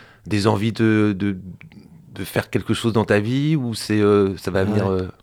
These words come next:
Speaker 1: au fur et à mesure ?
Speaker 2: Euh, je sais parce qu'avant treize, quatorze ans, euh,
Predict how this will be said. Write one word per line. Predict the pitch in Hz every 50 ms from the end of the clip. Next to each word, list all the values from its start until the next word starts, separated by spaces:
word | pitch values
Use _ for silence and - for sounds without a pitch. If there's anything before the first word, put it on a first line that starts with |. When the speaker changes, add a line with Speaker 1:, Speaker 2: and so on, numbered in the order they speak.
| _ -
Speaker 1:
au | 98
fur | - - 98
et | 92
à | 92
mesure ? | 95 90 82 87 85 - _ _ _ _ _ _ _ _ _ _ _ _ _ _ _ _ _ _ _ _ _ _ -
Speaker 2:
Euh, | 107 104 107 107 107 110 113 117 110 113 113 110 - _ _ _ _ _ _ _ _ _ _ _ _ _ _ _ _ - - - _ _
je | - - 120
sais | 113 - 139
parce | 135 - 151 139 -
qu'avant | - 131 120 113 123 139 139
treize, | - - - 135 127 -
quatorze | - - 127 - - - 135 131 123 -
ans, | 135 131
euh, | 131 135 131 123 120 120